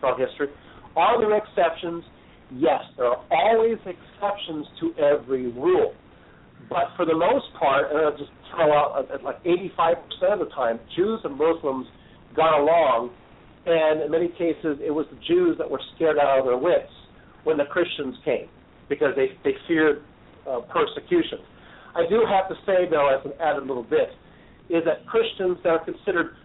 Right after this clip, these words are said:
non-Orthodox, uh, like the Muslims better,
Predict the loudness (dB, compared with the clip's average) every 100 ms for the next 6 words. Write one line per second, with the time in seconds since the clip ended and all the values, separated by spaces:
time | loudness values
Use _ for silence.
0 | -20 -6 -2 2 0 0 2 2 2 0
1 | 0 0 -4 -20 -20 -20 -20 -20 -20 -20
2 | -20 -6 0 2 2 0 -6 -8 0 0
3 | 0 -2 0 0 0 -2 -2 0 2 2